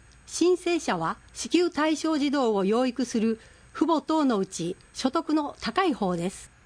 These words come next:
別居等で申請者が八幡浜市外に住民登録している場合、住所地での申請が必要です。詳しくは市ホームページをご確認ください。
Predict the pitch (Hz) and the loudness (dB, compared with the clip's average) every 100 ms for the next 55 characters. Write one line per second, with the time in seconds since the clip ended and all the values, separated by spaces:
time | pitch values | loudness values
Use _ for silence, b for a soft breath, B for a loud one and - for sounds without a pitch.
0 | - - 214 294 - 339 339 330 226 185 | -20 -4 0 0 0 -2 0 0 0 -2
1 | 202 - - 339 330 359 339 254 190 185 | -6 -6 0 2 2 -2 0 0 0 0
2 | - 220 247 302 311 302 311 - 302 320 | 0 0 0 2 2 2 0 0 0 2
3 | 269 208 175 - b - 226 320 320 330 | 2 0 -2 -6 b -4 0 2 4 2
4 | 294 320 294 247 214 - 285 277 240 233 | 2 0 0 -2 -4 -2 0 0 2 2
5 | 233 220 220 - b b b 208 311 320 | 2 0 -4 -10 b b b 0 0 2
6 | 349 277 262 262 202 269 269 - 262 262 | 0 0 0 0 -2 0 0 0 -2 0
7 | 311 - - 208 175 175 208 - - - | -2 -4 -2 -2 -2 -6 -8 -10 -20 -20
8 | - - 320 339 - - 208 196 - - | -12 0 2 2 -4 -2 0 0 -4 -10
9 | - 311 285 - 311 302 294 311 285 294 | -2 -2 -2 0 2 2 0 0 0 2
10 | 330 - 202 233 247 240 240 208 220 220 | 0 0 -2 -2 -2 0 0 0 -2 0
11 | 240 202 | -2 -2